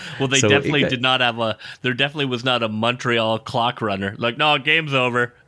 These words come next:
Speaker 2: <laughs> I know.
Speaker 1: You're like,
Speaker 2: There's
Speaker 1: "What?
Speaker 2: no, no
Speaker 1: Game's over?"
Speaker 2: review or, or anything. I know.
Speaker 1: <laughs> "Game's over. No, you didn't get out of bounds in time." Like, okay. <laughs>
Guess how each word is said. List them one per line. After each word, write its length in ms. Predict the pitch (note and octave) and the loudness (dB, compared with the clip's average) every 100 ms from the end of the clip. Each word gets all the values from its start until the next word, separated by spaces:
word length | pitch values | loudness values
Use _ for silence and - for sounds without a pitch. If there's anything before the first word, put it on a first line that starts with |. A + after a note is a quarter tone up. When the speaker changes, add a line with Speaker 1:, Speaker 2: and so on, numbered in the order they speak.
| - | -20
Speaker 2:
<laughs> 180 | - - | -8 -2
I 120 | C#3+ | 0
know. 340 | C#3+ C3+ F3 E3 | 0 0 0 0
Speaker 1:
You're 120 | F3+ | 0
like, 140 | C3 | 0
Speaker 2:
There's 100 | A#2 | 2
Speaker 1:
"What? 140 | A3 C#4+ | 2 4
Speaker 2:
no, 120 | D#3+ | 2
no 80 | D3+ | 4
Speaker 1:
Game's 280 | C#3+ E3 D#3 | 4 4 4
over?" 100 | G#2+ | 4
Speaker 2:
review 320 | F2 B2+ D3 | 4 4 4
or, 320 | F#2+ D#2+ E2+ - | 2 2 0 0
or 160 | F2 | 2
anything. 440 | F#2+ D#3 C3+ E2 E2 | 2 0 -2 0 2
I 80 | F#2+ | 2
know. 240 | G#2 F2+ - - | 2 0 -2 -6
Speaker 1:
<laughs> 240 | - - - | -12 -16 -4
"Game's 300 | D3 D3 C3+ | -2 0 2
over. 260 | C#3 A#2+ | 0 0
No, 220 | A2 A2+ A2+ | 0 0 0
you 120 | A2+ | 0
didn't 240 | A#2 A2+ | -2 -2
get 120 | A2 G#2 | -2 -2
out 120 | G#2 | -2
of 100 | F#2+ | -2
bounds 280 | G2+ G2+ G2 | -4 -4 -6
in 80 | |
time." 320 | F2+ F#2 F2+ F#2 | -6 -6 -6 -8
Like, 180 | F#2 - | -8 -8
okay. 420 | F3+ F#3+ F#3 F3+ _ _ _ | -4 -2 -2 -6 _ _ _
<laughs> 100 | - | -8